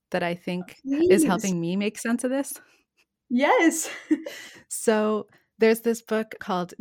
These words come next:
Speaker 1: Down Girl, The Logic of Misogyny by Kate Manne. And one of the things that she notes happens with misogyny. So she says misogyny is a policing force. And what it does is misogyny acts both to police the quote unquote bad women who aren't living up to femininity,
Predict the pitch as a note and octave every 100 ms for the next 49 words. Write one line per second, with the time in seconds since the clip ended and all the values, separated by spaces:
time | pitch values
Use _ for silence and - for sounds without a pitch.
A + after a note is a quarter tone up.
0 | F3 E3+ E3+ F3+ F3+ F3+ F3+ F3 E3 E3
1 | F3 - E3+ D#3+ - D#3+ D#3+ F3 E3+ D#3+
2 | D#3+ - D#3+ - D#3 D3+ - - _ _
3 | F#3 F3+ G3+ A#3 A#3 A#3 F#3 F#3 E3 -
4 | - E3+ E3+ - - D#3 E3+ E3 D#3+ E3
5 | E3+ D3+ - D3+ D#3 D#3+ D#3 E3+ - F#3
6 | F3 G3 - E3+ F3 E3+ - E3 F3 F#3
7 | F3 E3 - - - F3 F#3 G3 - E3+
8 | - E3+ D3+ F3+ - - - - _ -
9 | E3 F3+ G3 D#3+ F#3 F3+ F3 - E3 -
10 | E3 E3+ - E3+ F3+ F#3 E3+ E3 - E3
11 | D#3+ - F3 E3+ F3+ - - F3 E3+ -
12 | E3+ F#3 G3 - - E3+ - E3 E3 D#3+
13 | - D3+ - C#3+ D3 D#3+ F#3 G3 G#3+ G3+
14 | E3+ D3 D3+ - F#3+ G3 G3 - G#3 F#3+
15 | G3 G3 G3+ G#3 G#3